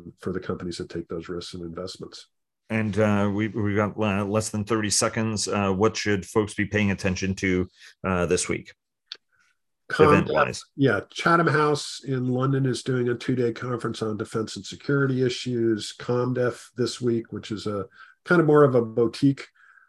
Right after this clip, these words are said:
Speaker 1: um, event on, um, I'll call it transatlantic international defense cooperation.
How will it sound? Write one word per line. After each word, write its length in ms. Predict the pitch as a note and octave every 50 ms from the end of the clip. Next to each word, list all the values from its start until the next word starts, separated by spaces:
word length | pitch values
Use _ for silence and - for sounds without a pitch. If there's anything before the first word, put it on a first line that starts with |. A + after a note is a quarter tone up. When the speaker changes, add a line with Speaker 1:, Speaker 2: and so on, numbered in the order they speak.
| _ _ -
Speaker 1:
um, 580 | B2+ B2 A#2 A2+ A2+ A2 A2 A2+ A2 F2+ - - -
event 480 | C3+ A#2+ G#2+ A#2 B2 A#2 A#2+ A#2 A2+ - -
on, 420 | A#2 A2+ A2 A2 A2 G#2+ G#2+ G#2+
um, 460 | A2+ G#2+ G#2+ G#2 G#2 G2+ G2 G2 G2+ - _ - - -
I'll 80 | - -
call 260 | - - D3 C#3+ C3+
it 100 | A#2 -
transatlantic 840 | - B2 A#2 A#2+ A#2 A2 A2 - A2 G#2+ G#2+ A2 G#2+ G#2 - - -
international 600 | A#2+ A2 G#2+ G#2 G#2 G2+ G#2 G2+ - - A2 G2+
defense 380 | G2 F#2 - G#2 G2 G2+ -
cooperation. 1040 | - - A2+ G#2 G2+ G2+ G2 - - G#2 G2+ G2 G2 G2 - - - F#2+ F#2 F#2